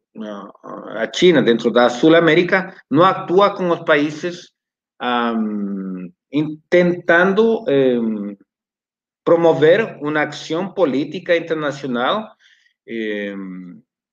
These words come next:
mandatória. Eh, o relacionamento, ele depende como outro país aceite e proponga,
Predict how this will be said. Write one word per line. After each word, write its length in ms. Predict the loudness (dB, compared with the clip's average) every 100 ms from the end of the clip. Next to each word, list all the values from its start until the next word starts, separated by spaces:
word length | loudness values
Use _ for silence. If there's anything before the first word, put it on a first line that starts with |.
| _ _ _ _ _ _ -4
mandatória. 760 | 0 2 2 2 4 4 0 -8 _ _ _ _ _ _ _ _
Eh, 280 | -2 -2 0
o 80 | 2
relacionamento, 800 | 2 2 0 -2 0 0 0 0
ele 140 | 0 0
depende 440 | -2 0 0 0
como 300 | -2 -2 0
outro 400 | 4 4 4 -2
país 380 | 2 2 2 -2
aceite 440 | -4 0 0 0
e 40 | -6
proponga, 600 | -4 4 4 2 -6